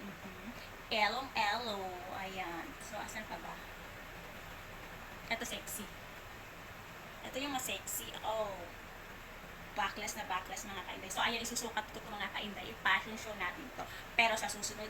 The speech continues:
na, ah, vlog natin, mga kainday. Abangan nyo, okay?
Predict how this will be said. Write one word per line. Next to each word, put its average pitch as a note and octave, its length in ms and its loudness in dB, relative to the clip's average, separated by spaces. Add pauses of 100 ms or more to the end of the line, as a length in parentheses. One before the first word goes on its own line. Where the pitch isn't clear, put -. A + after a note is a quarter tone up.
na, A3 380 2 (920)
ah, F#3+ 540 2 (400)
vlog A3 240 10
natin, F#3 320 0
mga F3+ 100 0
kainday. F#3+ 220 2
Abangan G#3 320 8 (100)
nyo, F#3+ 240 0
okay? G#3+ 380 0